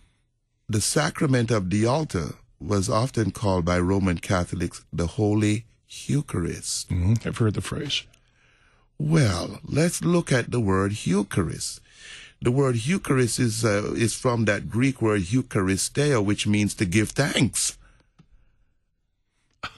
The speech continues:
Speaker 1: That's what it means. In other
Speaker 2: Ah.
Speaker 1: words, and when I come to the Lord's table, the Lord gives me his body and his blood to eat and to drink. With that, he's given me the forgiveness of sins.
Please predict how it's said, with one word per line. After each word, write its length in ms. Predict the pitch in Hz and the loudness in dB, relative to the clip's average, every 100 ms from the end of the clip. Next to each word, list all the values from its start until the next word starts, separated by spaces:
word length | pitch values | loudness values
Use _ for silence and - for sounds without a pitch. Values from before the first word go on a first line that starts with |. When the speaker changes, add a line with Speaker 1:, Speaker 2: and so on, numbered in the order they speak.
| _ _ _ _ | _ _ _ _
Speaker 1:
That's 280 | - 180 - | -2 0 0
what 160 | 175 156 | 0 0
it 120 | 165 | 0
means. 380 | 160 196 156 101 | 0 2 2 2
In 100 | 147 | 2
other 140 | 156 | 2
Speaker 2:
Ah. 60 | 151 | 2
Speaker 1:
words, 160 | 143 | 2
and 160 | 139 120 | 0 0
when 160 | 131 170 | 0 0
I 100 | 170 | -2
come 300 | - 147 139 | -2 -2 0
to 100 | 131 | -2
the 100 | 131 | 0
Lord's 400 | 117 110 98 - | 2 0 -2 -6
table, 600 | - 98 90 90 143 220 - - _ _ - - - - | 0 2 2 2 0 -2 -8 -20 _ _ -20 -20 -20 -10
the 80 | - | -2
Lord 340 | 147 135 127 90 | 2 2 0 0
gives 300 | 123 120 117 | 0 2 2
me 240 | 117 117 | 2 4
his 220 | 113 101 | 4 2
body 540 | 87 98 95 101 160 - | 0 0 2 2 2 2
and 200 | 101 95 | 0 0
his 160 | 101 | 0
blood 420 | 85 90 92 110 | -2 0 2 0
to 160 | - 135 | -2 0
eat 240 | 104 95 | 0 0
and 180 | 98 90 | 0 0
to 80 | 104 | 0
drink. 300 | 87 98 98 | -2 0 0
With 160 | 117 - | -2 0
that, 200 | 110 101 | -2 0
he's 220 | 120 107 | -2 -2
given 400 | 98 104 104 95 | 0 0 2 2
me 120 | 98 | 2
the 120 | 98 95 | 2 0
forgiveness 720 | - 87 80 107 101 95 - | -2 -2 0 0 2 0 0
of 120 | 110 | -2
sins. 580 | - 95 92 113 - | -2 0 0 0 -4